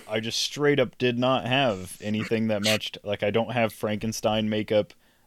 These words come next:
I, well, for Undead, it was hard to pick an M V P because everybody just kind of blew it in that game. Uh, same for <laughs> Star Trek. Everybody just kind of dropped the ball in that game.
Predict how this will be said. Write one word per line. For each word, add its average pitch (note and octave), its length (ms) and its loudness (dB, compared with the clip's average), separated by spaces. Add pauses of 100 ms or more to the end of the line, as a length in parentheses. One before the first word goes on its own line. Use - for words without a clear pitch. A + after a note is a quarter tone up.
(120)
I, F#2+ 360 0
well, G2 280 -2 (400)
for E3+ 160 0
Undead, B2 720 2
it A2 80 -4
was A2 160 -4
hard A2 260 2
to G#2+ 80 -2
pick - 240 -4
an G#2+ 100 -4
M G#2 220 -4
V G#2 160 -4
P G2 320 -6
because F#2+ 600 -10
everybody G2 480 -6
just F#2 240 -10
kind F#2 340 -10
of F2+ 140 -10
blew G2 280 -6
it F#2 140 -6
in G2 160 -8
that F#2 220 -6
game. F#2+ 380 -6 (540)
Uh, F#2+ 360 0
same C3+ 340 2
for A#2 120 -2
<laughs> - 20 -2
Star B2 420 2
Trek. G2+ 380 -2 (300)
Everybody A2+ 440 2
just G#2 180 -4
kind G#2+ 440 -2
of G2 80 -4
dropped G#2 320 2
the G#2+ 80 -4
ball G2+ 320 4
in G#2 60 0
that G2+ 180 -2
game. G#2 340 -2